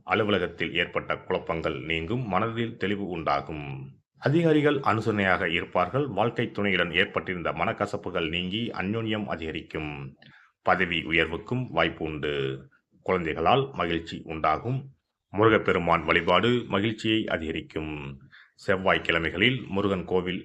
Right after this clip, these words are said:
சென்று அர்ச்சனை செய்து வழிபடுவதால் தடைகள் நீங்கும். சுவாதி நட்சத்திரம். புதிதாக அறிமுகமாகும்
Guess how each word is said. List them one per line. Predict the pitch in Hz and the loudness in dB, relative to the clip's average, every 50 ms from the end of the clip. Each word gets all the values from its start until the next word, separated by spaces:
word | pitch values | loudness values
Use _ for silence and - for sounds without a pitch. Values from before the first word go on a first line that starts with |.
| - - | -12 -16
சென்று | _ - 80 78 78 - 101 131 131 - | _ -6 -6 -6 -4 -2 0 0 2 4
அர்ச்சனை | - 107 - - 113 110 101 | 2 2 4 4 2 2 2
செய்து | - 92 85 85 82 | 0 0 -2 0 0
வழிபடுவதால் | 82 85 82 87 87 87 90 95 107 113 120 117 113 - | 0 0 0 -2 -4 -4 0 2 4 4 4 2 0 0
தடைகள் | - 101 107 104 107 113 110 110 - | 0 2 2 2 0 -2 -4 -4 -4
நீங்கும். | - 85 80 78 76 78 76 78 73 71 69 69 67 67 67 | -4 -4 -4 -4 -4 -6 -6 -6 -8 -8 -8 -10 -10 -12 -14
சுவாதி | - - - 95 90 82 82 80 78 - - | -8 0 4 4 4 4 2 0 -4 -4 -6
நட்சத்திரம். | - 76 73 - 90 82 - - 92 117 135 135 135 - _ | -6 -6 -4 -4 -8 -6 -4 0 0 2 2 0 -4 -8 _
புதிதாக | _ 127 131 143 143 139 143 139 131 139 120 - | _ -4 -2 -2 2 4 4 4 4 2 0 0
அறிமுகமாகும் | - 101 101 98 95 90 90 90 90 87 82 87 90 85 | 0 -2 -2 -2 -2 -4 -2 0 2 0 0 0 -4 -10